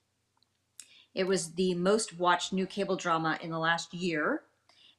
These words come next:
and Sci-Fi's highest rated new drama in more than six years. So I'm telling you, people, watch the show. It is so good. The pilot alone,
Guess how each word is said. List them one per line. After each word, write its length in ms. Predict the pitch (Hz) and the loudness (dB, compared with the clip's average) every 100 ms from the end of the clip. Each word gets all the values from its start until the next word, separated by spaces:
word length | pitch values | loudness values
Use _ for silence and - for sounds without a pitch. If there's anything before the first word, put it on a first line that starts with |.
| - | -6
and 140 | 180 | -2
Sci-Fi's 640 | 180 - 190 226 196 175 165 | 0 2 2 2 2 0 -2
highest 500 | - 196 214 226 - | -4 -2 -2 -2 -4
rated 340 | 196 180 170 | -2 -2 -2
new 160 | 180 190 | -2 -2
drama 340 | 185 185 175 170 | -2 -2 -2 -4
in 200 | 175 170 | -6 -6
more 260 | 175 190 | -2 -2
than 200 | 180 170 | -2 -4
six 400 | 160 - 185 - | -2 -2 -4 -6
years. 280 | 139 110 - | -8 -10 -8
So 100 | 202 | -4
I'm 80 | 190 | -4
telling 340 | - 220 220 | -4 -4 -2
you, 60 | 175 | -4
people, 380 | 165 156 135 - | -4 -6 -6 -4
watch 320 | 156 180 - | 0 0 -2
the 60 | 185 | -8
show. 420 | - 202 170 135 | -2 2 4 2
It 80 | 147 | -2
is 140 | 156 | -6
so 220 | - 175 170 | -4 -2 0
good. 280 | 170 143 131 _ _ - - _ _ _ | 0 -2 -4 _ _ -20 -20 _ _ _
The 80 | - | -8
pilot 520 | 190 - 220 226 233 - _ _ _ | -8 2 4 4 2 -2 _ _ _
alone, 640 | 196 185 190 160 165 220 | -2 2 2 0 -2 -4